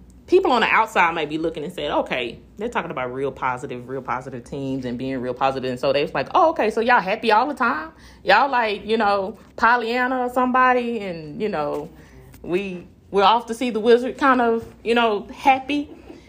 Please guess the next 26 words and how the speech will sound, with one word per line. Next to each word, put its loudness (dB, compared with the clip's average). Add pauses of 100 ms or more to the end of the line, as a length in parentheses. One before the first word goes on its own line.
(160)
But 2
that's 2
not 0
necessarily -2
what 0 (480)
real 2
positive 0
means. -4 (540)
So 0
when -2
you 2
look 0
at -6
those 2
definitions, -2 (580)
someone 0
described 0
to -8
me -8 (1300)
looking 2
at 0 (100)
our 2
team, -10 (640)
'cause -2
I 6
can, -6